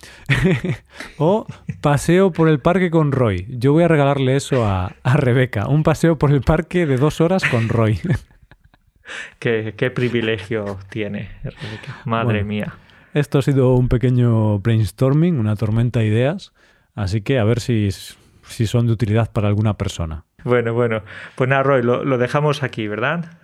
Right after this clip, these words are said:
Speaker 1: Sí, aquí lo dejamos. Un placer, como siempre, Paco. Ten una buena semana y hablamos ya la semana que viene, que ya es Nochebuena. Y vamos a hablar de la Navidad y,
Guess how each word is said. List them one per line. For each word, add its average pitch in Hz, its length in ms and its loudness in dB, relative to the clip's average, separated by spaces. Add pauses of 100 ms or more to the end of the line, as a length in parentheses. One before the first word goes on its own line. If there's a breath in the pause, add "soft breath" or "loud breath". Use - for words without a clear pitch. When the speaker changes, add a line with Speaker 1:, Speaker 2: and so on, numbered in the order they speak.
Speaker 1:
Sí, - 360 -6
aquí 98 280 -4
lo 107 80 0
dejamos. 139 460 -2
Un 110 120 -2
placer, 101 360 -2
como 101 180 -2
siempre, 147 320 -2
Paco. 175 420 -4 (520 soft breath)
Ten 117 140 0
una 113 100 2
buena 110 180 0
semana 131 500 -2
y 92 120 -2
hablamos 110 340 0
ya 113 80 0
la 110 80 0
semana 107 280 0
que 104 100 -2
viene, 127 240 0
que 107 120 -4
ya 104 140 0
es 110 100 -2
Nochebuena. 107 680 -2 (120)
Y 98 140 -4
vamos 98 220 -2
a 113 60 -2
hablar 104 160 -2
de 101 40 -2
la 101 120 -2
Navidad 131 540 0 (120)
y, 85 300 -10